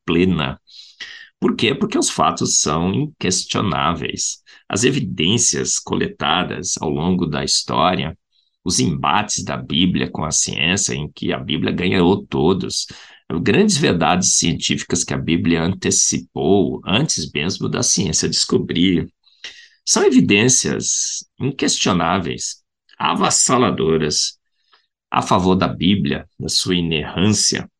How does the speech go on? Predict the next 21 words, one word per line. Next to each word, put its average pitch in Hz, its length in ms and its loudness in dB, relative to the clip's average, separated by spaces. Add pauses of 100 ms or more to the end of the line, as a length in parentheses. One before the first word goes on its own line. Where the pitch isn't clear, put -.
(360)
infalibilidade, - 2000 0 (380)
e - 80 -6
a 110 60 2
favor 90 380 2
da 104 100 2
existência 127 800 0
de 90 100 -4
um 107 120 -2
Deus. - 480 -4
Entendo 113 920 2
que - 140 -6
Deus 71 340 -2
existe. - 960 -4 (300)
Entendo 104 880 2
que - 140 -10
a 65 60 -6
Bíblia 78 360 -4
é - 20 0
a - 20 2
autoridade 73 680 -4
final. 71 540 -4